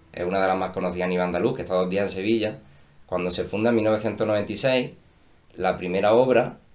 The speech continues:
que se interpreta en ese primer ensayo es una marcha que se llama La Pasión. Y una marcha que se llama La Pasión, cuyo compositor es Johann Sebastian Bach. ¿Vale? ¿Por qué? Porque esas marchas fúnebres y esa, ese carácter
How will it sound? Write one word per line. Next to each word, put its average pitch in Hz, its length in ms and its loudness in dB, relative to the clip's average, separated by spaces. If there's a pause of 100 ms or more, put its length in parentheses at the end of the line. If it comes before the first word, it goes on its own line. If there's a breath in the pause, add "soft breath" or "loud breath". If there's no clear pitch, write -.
(140)
que 113 80 -6
se 113 120 -2
interpreta 113 440 2
en 98 80 4
ese 110 220 2
primer 117 440 4
ensayo 123 600 2 (360)
es 95 140 -2
una 117 180 4
marcha 120 300 4
que 127 80 0
se 95 140 -2
llama 104 200 2
La 107 120 2
Pasión. 120 400 -4 (840)
Y - 80 -8
una 101 80 2
marcha 131 280 0
que 107 80 2
se 98 100 -2
llama 107 160 2
La 120 120 2
Pasión, 139 440 0
cuyo 98 240 2
compositor 95 560 2
es 120 140 0
Johann 110 300 4
Sebastian 92 520 -4
Bach. 90 180 -2 (1200)
¿Vale? 92 320 -4 (500)
¿Por 98 200 -4
qué? 151 160 4
Porque 110 480 2
esas 143 260 4
marchas 160 400 4
fúnebres 120 500 4
y 113 40 6
esa, 165 360 0 (440 soft breath)
ese - 180 -4
carácter 156 460 4